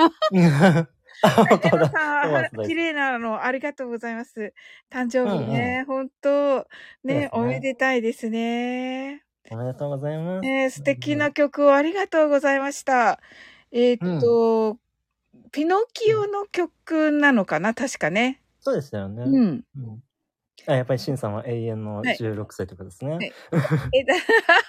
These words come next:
Speaker 1: <laughs> だ-、ほら、お酒飲めないからまた言っちゃうけど。
Speaker 2: ああ、そっかそっかそっか。
Speaker 1: はい。
Speaker 2: うんうんうん。
Speaker 1: ねえ。
Speaker 2: うん。
Speaker 1: はい。それでは、あの、シンさんをちょっと、あの、お招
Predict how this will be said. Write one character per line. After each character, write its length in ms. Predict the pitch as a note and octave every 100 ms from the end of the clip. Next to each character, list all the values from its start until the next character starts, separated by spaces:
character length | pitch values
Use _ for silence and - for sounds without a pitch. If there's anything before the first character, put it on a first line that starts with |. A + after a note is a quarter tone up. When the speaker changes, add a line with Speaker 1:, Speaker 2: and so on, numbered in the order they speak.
| F#4+ -
Speaker 1:
<laughs> 2000 | - A#4+ - G#3 G3+ F#4+ G#4 - G#4 - A4 - - - - - - - - -
だ-、 120 | G5 A4
ほ 80 |
ら、 180 | E5 C4+
お 80 | F#4+
酒 300 | D4 A#4 G#4+
飲 200 | G#4+ F#4+
め 80 | F4+
な 160 | F4+ D4
い 80 | A3+
か 60 |
ら 60 | G#3+
ま 180 | A3 A#3+
た 120 | C4+
言 140 | B3
っ 20 |
ち 120 | G#3 D#4+
ゃ 20 |
う 60 |
け 100 | -
ど。 60 | G3
Speaker 2:
あ 140 | F3+
あ、 40 | D3
そ 80 | D3+
っ 20 |
か 120 | A#2
そ 80 | A2
っ 20 |
か 80 | A#2
そ 120 | -
っ 20 |
か。 100 | -
Speaker 1:
は 160 | C4 A3
い。 160 | D#3+ _
Speaker 2:
う 60 | C3+
ん 40 |
う 40 | A2+
ん 460 | A2 G2+ F#2+ F#2+
う 40 | A2+ _ G3
ん。 20 |
Speaker 1:
ね 680 | A3 B3+ C#4 C4 A3+ F3+ - _ _ -
え。 20 |
Speaker 2:
う 40 | B2
ん。 160 | G2+ A2+ _ _ _
Speaker 1:
は 240 | - A3+
い。 100 | F3+
そ 140 | G#3+ C#4+
れ 120 | D#4
で 120 | D#4+
は、 100 | C#4
あ 60 | B3
の、 120 | A#3
シ 360 | - - F4
ン 20 | G#4
さ 220 | F4 D4
ん 100 | B3
を 80 | G#3+
ち 120 | A#3
ょ 20 |
っ 20 |
と、 320 | - F#3+ E3+ - - - _
あ 140 | - G#3+
の、 180 | G#3 A3
お 80 |
招 100 | G#4